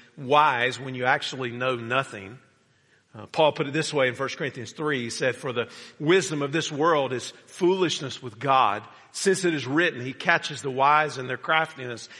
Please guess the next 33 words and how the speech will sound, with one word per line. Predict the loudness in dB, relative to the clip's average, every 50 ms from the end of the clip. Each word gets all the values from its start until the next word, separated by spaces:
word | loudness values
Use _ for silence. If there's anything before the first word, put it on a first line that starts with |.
| -6 -4
And | -2 -2
again, | 0 0 0 2 2 2 0 -2
the | -2
Lord | 0 2 2 2 2 2
knows | 0 2 2 4 4 4 2 0 -4
that | -8 -8
the | -8 -10
reasonings | -8 -6 -4 -2 -2 -2 -4 -6 -8 -8 -8 -6 -6
of | -6 -6 -6
the | -4
wise | -2 2 4 4 4 4 2 2 0 -2 -6 -10 -16 -20 -20 -20 -20 _ -2
are | 2 2 2 2
futile. | 0 -6 -12 -8 -6 -4 -4 -4 -4 -8 -12 -14 -18 -20 -20 _ _ _ _ _ _ _ _ _ _ _ _
Did | -6 -2 0
you | 4
know | 4 4 4
that | 4
the | 2 0 2
world | 2 4 4 6 6 6 4 4
is | 0 -2 -4
filled | -6 -6 -2 0 2 2 2 2
with | 0 -2 -4
volumes | -2 0 4 4 6 4 4 2 -2 -4 -6
of | -8 -6
knowledge | -2 0 2 4 4 4 2 0 -2 -6
that | -8
have | -8 -8
been | -8 -8 -6 -4
written | -4 -4 -4 -4 -6 -10
and | -10 -10
presented | -10 -8 -4 -4 -4 -4 -4
by | -6 -8 -10
people | -8 -6 -6 -6 -4 -4 -6 -6